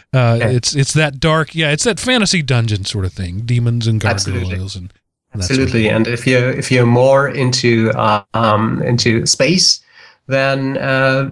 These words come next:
Speaker 2: I've got another game, uh, I like to, to, uh, well, I, I can offer for, for, if you like. So it's called, uh, Faster Than Light, F T L game. If you Google for F T L game, you should find it.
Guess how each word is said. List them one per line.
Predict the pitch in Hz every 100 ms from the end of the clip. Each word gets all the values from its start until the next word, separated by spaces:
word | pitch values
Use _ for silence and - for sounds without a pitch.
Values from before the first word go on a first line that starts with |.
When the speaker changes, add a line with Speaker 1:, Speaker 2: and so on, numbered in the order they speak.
| -
Speaker 2:
I've | 135 131 -
got | 131 127
another | 123 131 143
game, | 143 143 156 165 165 - -
uh, |
I | 135 135 131 131
like | 131 127 127
to, | 135 127 123 123
to, | - 123 120 117
uh, | 117 117 123 143 -
well, | 127 123 127 - - 180
I, | 147 143 139
I | -
can | - 123
offer | 139 131 156 147 139 139 139
for, | - 120 120
for, | - 127 123 - 160
if | -
you | 135
like. | 127 131 131 135 - - - -
So | - 123 120
it's | 123 -
called, | - 123 127 123
uh, | 131 117
Faster | - - - 139 139 - 135
Than | 127 117 113
Light, | 113 117 127 185 185 - - _ -
F | 131 -
T | - 131 131
L | 139 170 180 170 _ -
game. | 135 165 175 180 165 143
If | -
you | 131
Google | 135 139 131
for | 131
F | 120 -
T | 139
L | 143 147
game, | 143 139
you | 127
should | - 127
find | - 131 135 156
it. | 165